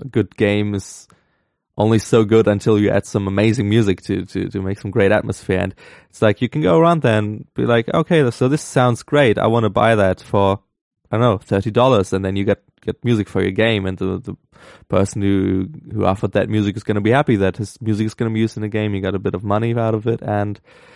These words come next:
yes, as you just said, it's all these little bits and pieces, um, from game development that you can outsource there,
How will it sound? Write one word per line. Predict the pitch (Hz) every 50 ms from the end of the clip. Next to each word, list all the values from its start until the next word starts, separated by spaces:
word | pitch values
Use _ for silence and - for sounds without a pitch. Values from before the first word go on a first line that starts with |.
| - - -
yes, | 113 131 147 139 -
as | - 139 127 -
you | 151
just | 127 131 127 -
said, | - 156 147 117 101
it's | 101 - - -
all | - 135
these | 143 143 131 - -
little | - 143 139 127 110
bits | - _ - 139 - -
and | - 120 -
pieces, | - 123 131 131 - - 110 107 104 - - - -
um, | - 104 101 101 98
from | 92 - - 107 101 101 -
game | - 107 104 110 113
development | 110 110 104 107 107 104 98 104 107 104 104 95
that | - 92 -
you | - -
can | - 101
outsource | 92 95 101 101 - - - 104 101 101 - - -
there, | 104 101 101 101 101 104